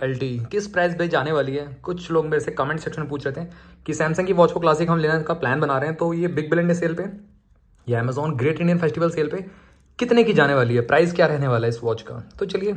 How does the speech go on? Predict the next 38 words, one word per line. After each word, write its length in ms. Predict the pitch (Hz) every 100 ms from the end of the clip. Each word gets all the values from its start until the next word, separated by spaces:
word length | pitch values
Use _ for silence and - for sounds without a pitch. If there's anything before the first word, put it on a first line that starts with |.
| -
यहाँ 180 | 123 135
पे 100 | 147
हम 340 | 151 147 139 - - - - _ - -
प्राइस, 360 | 131 139 131
अ, 220 | 139 135 127 120 -
को 100 | 127
चेक 220 | 123 127
करते 200 | 139 131
हैं, 240 | 135 127 -
कितने 240 | 139 143
प्राइस 200 | 131 131
में 120 | 139
आपको 200 | 131 -
देखने 180 | 135 139
को 60 | 139
मिलेगी। 320 | 131 135 170 - - -
और 180 | 151 180
गाइस, 220 | 202 196
क्या 160 | 196 185
अभी 200 | 170 185
भी 120 | 185
ये 80 | 190
वर्थ 300 | 139 160 -
है 320 | 175 190 - - - - - - - -
वॉच 240 | 135 143
लेना 380 | 147 143 120 - -
या 80 | 139
आपको 200 | 143 156
कोई 160 | 151
और 120 | 147 143
वॉच 220 | 143 135
लेनी 160 | 120
चाहिए? 180 | 120 117
तो 120 | 113
चलिए, 260 | - 175 190
बात 380 | 180 - 120 120
करते 220 | 120 110
हैं। 120 | 117